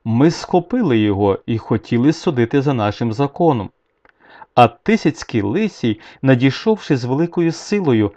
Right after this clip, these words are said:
вирвав його з наших рук, наказавши його обвинувачувачам з'явитися до тебе. Від нього зможеш сам, розпитавши, про все це довідатися,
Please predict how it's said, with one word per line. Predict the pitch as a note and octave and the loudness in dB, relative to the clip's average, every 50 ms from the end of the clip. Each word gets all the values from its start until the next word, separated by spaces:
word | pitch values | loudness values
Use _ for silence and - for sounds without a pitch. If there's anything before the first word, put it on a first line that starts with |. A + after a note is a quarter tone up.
| - _ _ | -14 _ _
вирвав | A#2 G2+ G#2 C#3 F#3 G3+ F3+ C#3+ A#2+ G#2+ G#2 | -8 -2 2 4 4 6 4 4 0 0 2
його | G#2+ A2 G2+ A2 A2+ | 2 2 2 2 0
з | A2+ | 0
наших | A#2 A2+ A2 A2 - - - - - | 0 0 0 0 -2 -4 -8 -6 -2
рук, | F3 E3 B2+ G2+ - - _ _ _ _ - | 0 0 0 0 -2 -6 _ _ _ _ 0
наказавши | A#2+ B2 A#2+ - - A#2+ A2+ A2+ A#2 A2 A2 A2 - - B2 | 2 2 2 4 2 2 4 4 4 2 2 0 -2 -2 0
його | A2+ A2+ A2 A#2+ A#2+ - - A#2+ | 0 0 0 0 -2 0 -2 -4
обвинувачувачам | G#2+ G#2 G#2 A2 G2+ G#2 G2 F2+ G#2 B2+ E3 E3 - F3+ E3 E3 E3 - - D#3+ D#3+ E3+ E3 - - _ _ | -4 -2 -2 -2 -2 -2 -2 0 0 0 0 -2 -4 -2 -2 -2 -2 0 -2 -2 -2 -2 -8 -14 -20 _ _
з'явитися | B2+ A#2 G#2 A2 G#2 F#2+ G#2 A#2 A#2+ - B2 - - A#2 | -6 -2 2 0 2 2 2 -2 -2 -2 -6 -4 -2 0
до | A2 A#2 | 0 0
тебе. | A#2 - A2 G2 F#2+ - - - - _ _ _ _ _ _ _ _ _ _ - | -2 0 -2 -4 -4 -6 -10 -18 -20 _ _ _ _ _ _ _ _ _ _ -10
Від | A2 G2+ B2 A#2+ G2+ A2 | -2 0 0 2 2 2
нього | A#2+ D#3 G#3 A3 D#3 C3+ A#2 | 0 2 2 0 0 -2 -4
зможеш | G#2+ A2+ A2+ A#2 C#3 D#3+ D#3+ F#3+ - | -2 -2 0 0 0 -2 -2 -6 -10
сам, | - - - C#3+ B2 A2 G#2 G2+ G#2 - _ _ _ _ | -14 -2 2 4 4 4 2 0 -6 -12 _ _ _ _
розпитавши, | A#2+ A#2+ A2+ - - C3+ A#2+ - - G#2+ G2 G#2 G#2+ - - G#2+ - - _ | -2 -2 -2 0 -2 -2 0 0 0 0 0 -2 -4 -6 -8 -8 -8 -10 _
про | - B2+ A#2+ | -4 -4 -4
все | G#2+ - - - E3+ F#3 | -4 -4 -2 0 0 0
це | - - - D#3+ | -2 0 0 2
довідатися, | C3+ C#3 D#3 B2+ C3+ C3 A#2 A2+ - - A2+ G#2 - - G2+ - | 2 2 0 2 2 2 0 0 0 -2 -8 -10 -8 -12 -12 -12